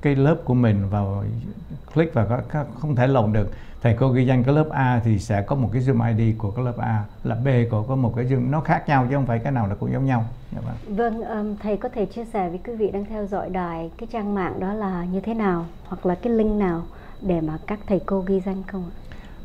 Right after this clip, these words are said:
Speaker 1: Dạ thưa, thì, ờm, trước tiên đó là nếu mà các, ờ, tôi đã gửi cái thông báo ra rồi, tôi thông báo trong đó, cái,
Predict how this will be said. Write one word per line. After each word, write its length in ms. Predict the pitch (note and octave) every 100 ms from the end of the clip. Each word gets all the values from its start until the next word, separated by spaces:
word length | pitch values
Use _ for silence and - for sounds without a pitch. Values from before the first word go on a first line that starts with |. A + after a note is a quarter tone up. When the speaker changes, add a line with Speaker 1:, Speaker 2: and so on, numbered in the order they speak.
| - -
Speaker 1:
Dạ 120 | A#2
thưa, 220 | B2+ B2+
thì, 300 | B2 A#2 A2 A2
ờm, 580 | A#2 A2+ A2 G#2 G2+ G2+ A2+ - - - - -
trước 140 | E3 E3
tiên 200 | D#3+ C#3+
đó 100 | D3+ D3 - - - - -
là 480 | B2+ A2+ G#2+ G#2 G#2 G#2
nếu 200 | A2 B2+
mà 220 | D#3+ B2 A2
các, 200 | C3+ C3+ C3+
ờ, 220 | B2+ A#2+
tôi 160 | C#3 C3+
đã 200 | B2 A#2+
gửi 260 | A#2+ A2 A2
cái 100 | -
thông 180 | C3 A#2
báo 280 | A#2 C#3+
ra 260 | D3 B2 A#2+ G#2+
rồi, 260 | G2+ G2 F2+ -
tôi 120 | A2+
thông 200 | A#2+ A2+
báo 220 | A2+ A#2 A#2+
trong 160 | A#2+
đó, 180 | A2+ A#2
cái, 100 | B2+